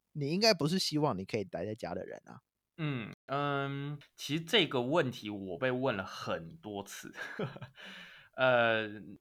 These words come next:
Speaker 2: 我是会觉得说，我会希望他去做他想做的事情。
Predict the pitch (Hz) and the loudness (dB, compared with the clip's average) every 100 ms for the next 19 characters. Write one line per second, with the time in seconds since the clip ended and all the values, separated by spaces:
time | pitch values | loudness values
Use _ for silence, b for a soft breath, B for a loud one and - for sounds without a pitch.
0 | _ - 135 127 120 117 120 - 240 226 | _ -6 -2 0 2 2 0 -2 0 2
1 | 220 220 143 - 113 120 131 147 135 - | 6 6 6 0 2 2 4 0 0 -4
2 | 143 139 135 123 113 110 143 160 - 147 | 0 0 0 0 0 0 0 -2 -2 2
3 | 143 131 131 123 131 127 127 113 - - | 2 2 4 4 4 -4 -2 -4 -4 2
4 | 117 113 113 110 110 - - - - - | 4 6 6 4 2 -4 -4 -2 -2 -2
5 | 113 101 90 - - - - | -2 -2 -4 -8 -14 -14 -14